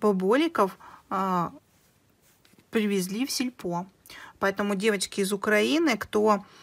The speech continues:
м, как бы <laughs> ходит в этот супермаркет, обратите внимание, их было, м, четыре, наверное, вида.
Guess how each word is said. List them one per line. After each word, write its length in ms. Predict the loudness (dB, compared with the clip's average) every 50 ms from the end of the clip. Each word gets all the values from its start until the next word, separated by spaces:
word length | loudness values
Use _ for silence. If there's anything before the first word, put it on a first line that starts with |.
| -20 -16 -10
м, 420 | -6 -4 -2 0 0 0 -2 -4 -6 -10 -18 -20 -20 -20 -20 -20 -20 -18 -8 -2
как 200 | 0 0 0 0
бы 180 | 0 -2 -2 -2 -4 -4
<laughs> 440 | -4 0 2 2 2 2 0 -8 -8 -6 -6 -6 -6 -8 -6
ходит 440 | 0 4 4 4 4 4 0 0 0
в 80 | 2 2
этот 340 | 2 2 2 0 -2 -2 -2 -10 -16 -16 -10
супермаркет, 840 | -6 -4 -4 -4 -2 -4 -4 -2 2 2 4 2 2 0 -6 -8 -6 -4
обратите 560 | -4 -2 0 0 -2 -2 -2 -6 -8 -6 -6
внимание, 580 | -6 -4 -4 -2 -2 0 0 0 0 0 -2 -2
их 200 | -4 -6 -6 -4
было, 400 | -2 0 0 2 2 2 0 0 -4 -18 -20 -20 -20 -20 -20 -20 _ -18 -14
м, 460 | -12 -10 -10 -10 -10 -12 -14 -18 -20 -20 -20 _ -20 -20 _ _ -20 -20 -20 _ _ _ _ _ _ _ _ _ _ _ -8
четыре, 460 | -8 -6 -4 -2 0 0 0 0 -2
наверное, 600 | -4 -2 -2 0 0 0 0 -2 -4 -4 -2 -4
вида. 460 | -4 -2 -4 -4 0 2 2 2 2